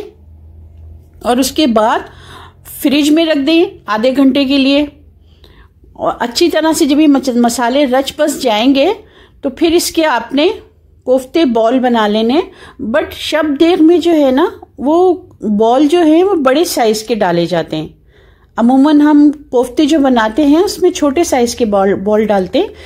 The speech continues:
लेकिन इसमें थोड़े बड़े बनाएंगे हम बॉल।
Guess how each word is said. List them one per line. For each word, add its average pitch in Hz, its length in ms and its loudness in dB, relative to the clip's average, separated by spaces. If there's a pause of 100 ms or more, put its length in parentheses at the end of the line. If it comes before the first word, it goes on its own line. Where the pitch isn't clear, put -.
(240)
लेकिन 269 200 -4 (120)
इसमें 339 360 0 (600)
थोड़े 285 520 -2
बड़े 220 260 0
बनाएंगे 175 440 0
हम 175 220 -2
बॉल। 151 220 -8